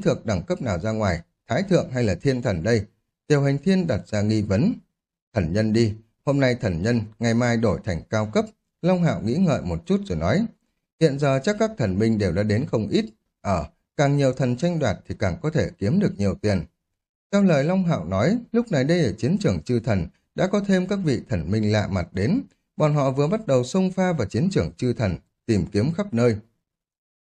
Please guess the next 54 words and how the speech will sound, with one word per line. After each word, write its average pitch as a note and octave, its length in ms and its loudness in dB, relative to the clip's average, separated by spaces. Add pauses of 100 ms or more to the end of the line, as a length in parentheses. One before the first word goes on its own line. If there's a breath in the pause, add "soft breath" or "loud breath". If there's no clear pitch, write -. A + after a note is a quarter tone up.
(120)
"Bí E3 180 2
thược F3 300 -2
nhặt A2+ 200 0
được G#2+ 240 -2
tùy G2 160 2
thích G3 200 -2
đâu. B2+ 180 2 (280)
Mẹ A2+ 280 -2
kiếp, A3+ 140 2 (320)
ta G3 100 2
đi G3 180 4
mấy F3+ 180 0
canh G3+ 240 0
giờ A#2+ 220 2
mà G#2+ 160 2
chẳng E2+ 260 -4
thấy D#3+ 100 0
gì D#3+ 200 0
cả." F2 240 -2 (380)
Một B2+ 200 0
vị A#2+ 220 2
thiên B2 260 0
thần F2 240 -2
giận F2+ 240 -2
dữ. C3 220 2 (480)
"Chúng D#3 200 -2
ta A#2 200 2
bị G#2 180 0
lừa G2 260 2
rồi. F2+ 240 0 (320)
Tứ G#3+ 140 2
Bảng C3+ 220 0
Lâu F3+ 180 2
là D#3+ 100 0
đồ G2 200 0
lừa G2+ 200 2
đảo, F#2+ 320 -2 (100)
cố G#2+ 80 -2
ý C#3+ 220 2
trêu D3 180 2
đùa G#2+ 260 2
chúng D3+ 160 -4
ta." A#2+ 260 0 (760)
"Bí F#3+ 160 4
thược F3 220 0
ở G#2+ 80 0
mỗi D3 200 0
đẳng A2+ 260 0
cấp D3+ 200 -2
đều G#2+ 160 0
chỉ F2 100 -4
có A#2+ 120 0
mười C3 240 2
chiếc, A3+ 240 2